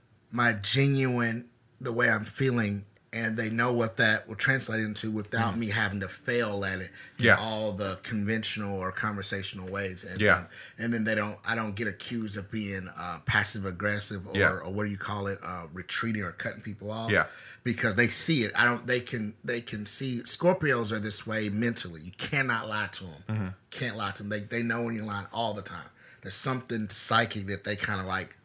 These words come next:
Speaker 1: mental that they kinda, like, cue into. And Cancers are that way emotionally.
Speaker 2: So, oh God.
Speaker 1: So
Speaker 2: So when, when, when something like that happens, um, I, again, I turn into a, a, a robot. And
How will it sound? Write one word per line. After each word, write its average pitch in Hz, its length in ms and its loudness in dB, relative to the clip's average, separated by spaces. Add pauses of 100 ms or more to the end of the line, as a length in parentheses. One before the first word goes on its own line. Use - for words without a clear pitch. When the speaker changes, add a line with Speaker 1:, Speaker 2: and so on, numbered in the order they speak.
(100)
Speaker 1:
mental 127 400 -2
that 101 160 -6
they 104 100 -4
kinda, 98 320 -4
like, 90 360 -6 (380)
cue 127 240 0
into. 101 320 -4 (640)
And 92 500 -4
Cancers 98 360 -6
are 87 80 -8
that 85 140 -10
way 85 140 -8
emotionally. 82 500 -12 (460)
Speaker 2:
So, - 420 10 (200)
oh 87 140 -4
God. - 220 -8 (280)
Speaker 1:
So - 180 4
Speaker 2:
So 170 420 12 (120)
when, 135 400 8
when, 127 360 6
when 113 240 4
something 160 360 6
like 113 180 6
that 95 200 10
happens, 104 520 8 (600)
um, 95 560 4 (360)
I, 110 200 12 (160)
again, 113 300 6
I 95 120 6
turn 123 320 6
into 113 320 4
a, 95 120 4
a, 87 340 0
a 95 80 2
robot. 98 500 8
And 98 300 2